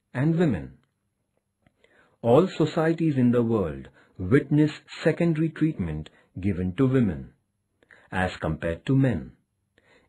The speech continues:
Even in the family, women has less power, and most often, family property is in the name of the male persons from the household,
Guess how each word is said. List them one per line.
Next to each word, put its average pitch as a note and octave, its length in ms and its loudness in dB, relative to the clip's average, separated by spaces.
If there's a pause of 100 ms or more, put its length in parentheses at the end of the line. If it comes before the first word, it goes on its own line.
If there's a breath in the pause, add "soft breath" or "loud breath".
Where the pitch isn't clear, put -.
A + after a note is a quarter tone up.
Even F#3 260 6
in E3+ 100 2
the D#3+ 80 0
family, G#2+ 600 -6 (720)
women E3+ 340 4
has A#2 360 -4
less G#2 340 -2
power, F#2 540 -4 (220)
and E2 260 -6
most B2+ 380 0
often, G#2+ 420 -4 (1080 soft breath)
family F3+ 360 0
property D3 680 -4 (100)
is A#2 160 -4
in G#2 140 0
the F2+ 60 -2
name B2 460 0
of G2 240 -2 (380 soft breath)
the F#2+ 100 -6
male F2 300 -4 (100)
persons E2+ 540 -2 (220 soft breath)
from E2 320 -4
the G#2 80 -4
household, F#2 600 -4